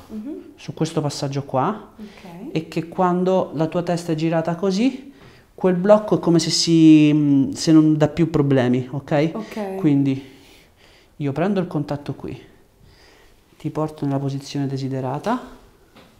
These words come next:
Speaker 2: e adesso, eccolo là. Adesso ti lascio la testa dritta e ritestiamo.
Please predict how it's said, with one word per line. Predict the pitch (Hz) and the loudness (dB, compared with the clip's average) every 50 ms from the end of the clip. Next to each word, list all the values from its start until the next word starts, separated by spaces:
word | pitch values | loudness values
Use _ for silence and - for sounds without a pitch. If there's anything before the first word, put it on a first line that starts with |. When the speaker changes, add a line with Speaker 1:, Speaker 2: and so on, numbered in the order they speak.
| _ _ _ _ _ _ | _ _ _ _ _ _
Speaker 2:
e | - | -8
adesso, | 180 190 226 220 - - - 254 - - - - - _ _ _ _ _ _ _ _ _ _ _ _ _ _ _ _ _ _ _ _ - - - - - - - - _ _ _ _ _ _ _ _ _ | -6 -4 -4 -6 -6 -6 -6 -6 -8 -8 -14 -20 -20 _ _ _ _ _ _ _ _ _ _ _ _ _ _ _ _ _ _ _ _ -10 -10 -10 -10 -12 -20 -20 -20 _ _ _ _ _ _ _ _ _
eccolo | - 151 135 135 - - 110 104 | -12 -10 -10 -10 -10 -14 -16 -16
là. | 107 120 - - - _ _ _ _ _ _ _ _ _ _ _ _ _ - - _ - - - _ _ - _ | -16 -16 -18 -18 -20 _ _ _ _ _ _ _ _ _ _ _ _ _ -20 -20 _ -20 -20 -20 _ _ -20 _
Adesso | - 151 147 147 - - - | -14 -14 -14 -14 -14 -16 -16
ti | - 143 143 | -14 -12 -12
lascio | 151 143 139 - - 143 | -10 -12 -12 -12 -12 -12
la | 131 | -12
testa | - 123 - - - | -12 -12 -14 -12 -12
dritta | 139 139 139 135 139 - - 254 254 - - - - _ _ - - - - - _ - - - _ _ _ _ - - - - - _ _ _ - - - - - - - - - - - - - - - | -10 -8 -8 -8 -10 -6 -4 -4 -4 -4 -8 -18 -20 _ _ -20 -20 -20 -20 -20 _ -20 -20 -20 _ _ _ _ -20 -20 -20 -20 -20 _ _ _ -20 -20 -20 -20 -18 -18 -18 -14 -12 -12 -12 -12 -14 -14 -6
e | - 185 | -2 0
ritestiamo. | 180 160 - 151 - - - - 82 101 110 123 | 0 0 0 -2 -6 -8 -8 -8 -8 -8 -8 -10